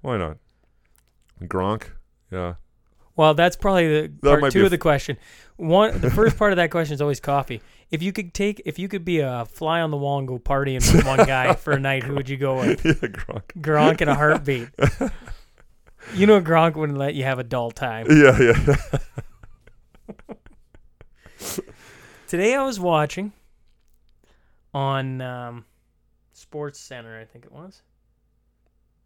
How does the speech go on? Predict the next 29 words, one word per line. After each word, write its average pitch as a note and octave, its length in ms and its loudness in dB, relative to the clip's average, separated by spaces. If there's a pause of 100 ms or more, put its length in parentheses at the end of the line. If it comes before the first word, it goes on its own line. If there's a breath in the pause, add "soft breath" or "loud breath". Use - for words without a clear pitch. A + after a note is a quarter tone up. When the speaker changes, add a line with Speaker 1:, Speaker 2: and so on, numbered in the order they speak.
(300)
Speaker 2:
Doesn't B2+ 180 -20
matter. A2+ 240 -20 (420 soft breath)
They D3+ 60 -12
were D3 80 -6
having D#3+ 200 -6
the D3+ 60 -10
best E3+ 440 -10
coach F3+ 420 -12 (100)
freakouts D3 540 -8
of A#2 100 -16
all A#2 140 -8
time. A2 300 -16 (420)
So - 180 -16
where B2+ 280 -10
they B2+ 120 -14
throw C#3+ 280 -12
sticks. - 720 -10 (540 soft breath)
Uh, C#3+ 40 -8
I'm C3 360 -6
sure D#3 220 -10
everybody's D#3 380 -4
seen E3 180 -4
the D3 60 -4
baseball C#3+ 560 -2
one C#3+ 160 -4
where C3+ 100 -8
he C3 60 -10
uses C#3+ 440 -8
the, B2 300 -8